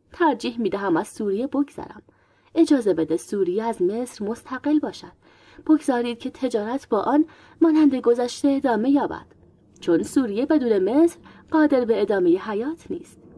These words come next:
هورمهب که به شدت خشمگین شده بود گفت: "آخناتون، آیا فکر می‌کنید آنها به این قانع می‌باشند؟ هر مصری که کشته می‌شود و هر شهری که سقوط می‌کند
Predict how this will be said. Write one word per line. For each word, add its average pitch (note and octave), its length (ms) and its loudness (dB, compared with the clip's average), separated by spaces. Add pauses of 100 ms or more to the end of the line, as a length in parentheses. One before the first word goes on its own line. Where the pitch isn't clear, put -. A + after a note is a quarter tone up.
(260)
هورمهب F#3+ 420 2
که - 160 0
به D4 120 6
شدت C4 460 0
خشمگین C4 600 -2
شده A3+ 300 -2
بود D4+ 240 4
گفت: F4+ 400 2 (460)
"آخناتون، D4+ 640 4 (360)
آیا E4+ 240 6
فکر D4+ 340 2
می‌کنید D4 400 4
آنها C4+ 300 0
به C#4 100 0
این C#4+ 160 6
قانع C4+ 360 4
می‌باشند؟ D#4+ 600 0 (440)
هر F#4 260 4
مصری D4 520 4
که F4 180 2
کشته C#4+ 380 0
می‌شود - 540 -8
و G#3+ 100 8
هر D4+ 220 2
شهری D#4 520 2
که F4 140 2
سقوط D4 440 0
می‌کند C#4 440 2